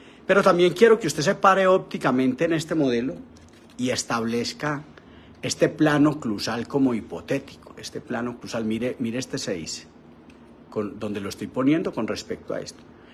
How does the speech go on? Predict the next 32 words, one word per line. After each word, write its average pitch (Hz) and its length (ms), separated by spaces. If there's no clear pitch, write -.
Es 135 140
posible 185 340
que 143 120
usted 143 220
detecte 160 500
que 151 80
aquí 131 180
hay 131 80
una 160 260
linguoversión, 127 1200
una 147 180
depresión 123 800
de 147 80
esta 147 240
mandíbula. 123 640
Y 165 80
entonces 214 400
cuando 135 320
usted 208 320
entra 226 300
en 214 80
estos 214 280
análisis, 165 720
aunque 107 600
todos 151 300
somos 165 340
muy, 160 480
muy 147 300
analistas 156 880
de 123 140
trazo 147 420
cefalométrico 139 1200